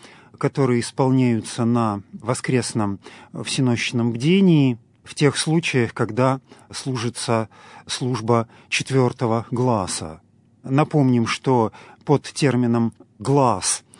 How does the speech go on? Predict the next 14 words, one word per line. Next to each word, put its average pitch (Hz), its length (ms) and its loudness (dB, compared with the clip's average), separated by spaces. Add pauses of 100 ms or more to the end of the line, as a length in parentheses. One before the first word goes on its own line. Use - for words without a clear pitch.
(140)
русское 117 720 0
соответствие 123 760 0
этого 113 500 0
церковнославянского 113 1160 -2
слова 107 540 -4 (280)
«голос». 107 720 -2 (460)
Под 131 160 2
этим 131 300 2
термином 110 640 0 (260)
понимается 123 880 2
мелодия, 143 720 4 (160)
на 139 340 2
которую 135 480 0
поётся 127 800 0